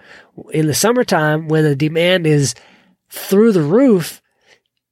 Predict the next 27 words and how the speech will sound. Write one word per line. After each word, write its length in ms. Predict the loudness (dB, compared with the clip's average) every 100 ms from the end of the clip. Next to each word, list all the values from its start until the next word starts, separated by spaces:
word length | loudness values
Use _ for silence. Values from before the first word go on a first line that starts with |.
| _
you 200 | -2 0
can 200 | 0 -4
charge 460 | -4 -4 -2 -4 -4
more 300 | -2 0 -2
because 320 | -2 -4 -6
people 440 | -6 -6 -2 -2
want 300 | 2 0 0
to 120 | -4 -4
get 260 | -4 -4
the 100 | -6
work 420 | -2 2 2 0 -4
done 340 | -4 -2 -6
and 120 | -6 -2
they're 120 | 0
willing 380 | 0 -2 -4 -8
to 160 | -14
pay 320 | -10 -8 -6
more. 400 | -6 -10 -12 -18 _ _ _ _ _ _ -4
So 140 | 0
once 400 | 2 2 0 0
you've 220 | 2 2
determined 580 | -2 -4 -8 -6 -4 -2
your 80 | -2
pricing 440 | -2 -2 0 -2
structure 560 | -6 -4 -4 -4 -8 -8
and 120 | -8
strategy, 680 | -8 -4 0 0 0 -6 -8